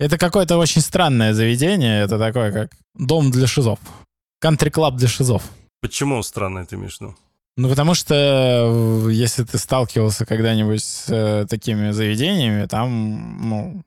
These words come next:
Speaker 2: Достаточно жёстко всё.
Speaker 1: Да, это
Speaker 2: Да.
Speaker 1: мягко говоря.
Speaker 2: Да,
Speaker 1: А
Speaker 2: то есть
Speaker 1: это
Speaker 2: оттуда не то, что не выйдешь.
Speaker 1: Да, а это дом для шизов такой
Speaker 2: Ну,
Speaker 1: чисто.
Speaker 2: попробуй
Speaker 1: Кантри-,
Speaker 2: своей комнаты
Speaker 1: кантри-хаус.
Speaker 2: выйди. Ну.
Speaker 1: Чисто по, по, по приколу.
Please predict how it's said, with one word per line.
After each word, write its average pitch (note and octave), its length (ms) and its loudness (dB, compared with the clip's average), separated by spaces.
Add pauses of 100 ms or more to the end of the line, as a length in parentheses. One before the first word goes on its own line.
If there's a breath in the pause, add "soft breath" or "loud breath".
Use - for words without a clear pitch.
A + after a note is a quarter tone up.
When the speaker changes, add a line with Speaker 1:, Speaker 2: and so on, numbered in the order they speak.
Speaker 2:
Достаточно A#2+ 480 -4
жёстко G#2+ 320 -4
всё. A2+ 100 -4
Speaker 1:
Да, G#2+ 340 -4 (120)
это - 520 -10
Speaker 2:
Да. - 60 -4
Speaker 1:
мягко - 300 -6
говоря. - 380 -10
Speaker 2:
Да, - 160 -2
Speaker 1:
А - 40 -2
Speaker 2:
то G#2+ 60 2
есть F3 120 2
Speaker 1:
это A3+ 160 0
Speaker 2:
оттуда D#3+ 180 4
не C3+ 80 0
то, D#3 120 0
что - 160 0
не C3 120 2
выйдешь. G#2 540 -4
Speaker 1:
Да, A2 380 -2
а A2+ 140 -2
это F#3+ 220 0
дом D3 240 0
для B2+ 100 2
шизов A#2 320 0
такой G2+ 220 -4
Speaker 2:
Ну, F2+ 60 -2
Speaker 1:
чисто. - 120 -2
Speaker 2:
попробуй B2+ 240 0
Speaker 1:
Кантри-, F3+ 220 2
Speaker 2:
своей C3 160 2
комнаты F#3 300 2
Speaker 1:
кантри-хаус. G#2+ 340 0
Speaker 2:
выйди. F#2 100 -6 (220)
Ну. C3 400 -4
Speaker 1:
Чисто A2 680 0
по, A2+ 120 -4
по, A2+ 160 -2
по - 160 -10
приколу. A#2 440 -2